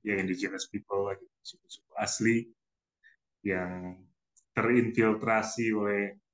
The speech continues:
oleh pihak-pihak luar yang ingin mengelola, apa, yang ingin mengeksploitasi sumber daya alam mereka, eksploitasi kehidupan mereka, dan lain-lain. Ini novel yang cukup pendek sih, mungkin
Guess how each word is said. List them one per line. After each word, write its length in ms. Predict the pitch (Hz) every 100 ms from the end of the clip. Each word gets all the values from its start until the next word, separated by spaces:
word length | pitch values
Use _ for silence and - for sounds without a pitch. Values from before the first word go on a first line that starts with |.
| _
oleh 720 | 107 101 95 92 92 92 92 95 - _ _ _ _ _ _ _ _ _ _ _
pihak-pihak 560 | 107 101 - 104 98
luar 400 | 107 101 104 101
yang 160 | 98 90 90
ingin 160 | 92
mengelola, 400 | 92 92 92 90 - 107
apa, 140 | -
yang 160 | 113 92 90
ingin 160 | 90 - _ _ - _ _
mengeksploitasi 720 | 101 95 - 101 92 95 -
sumber 320 | 98 - 92 -
daya 320 | 92 92 92
alam 240 | 92 92 - 101
mereka, 400 | 101 - - 95 92 90 90 - _
eksploitasi 800 | - - 90 87 90 - - 90 90 90 90 90 _ _ 92
kehidupan 480 | 87 92 - 92
mereka, 360 | 92 - - - -
dan 160 | _ _ _
lain-lain. 400 | - _ 85 _ _ _ _ _ _ _
Ini 120 | 123 160
novel 320 | 131 127 113
yang 160 | 107
cukup 320 | 104 104 101 -
pendek 320 | 90 98 98
sih, 160 | -
mungkin 480 | _ _ - 101 92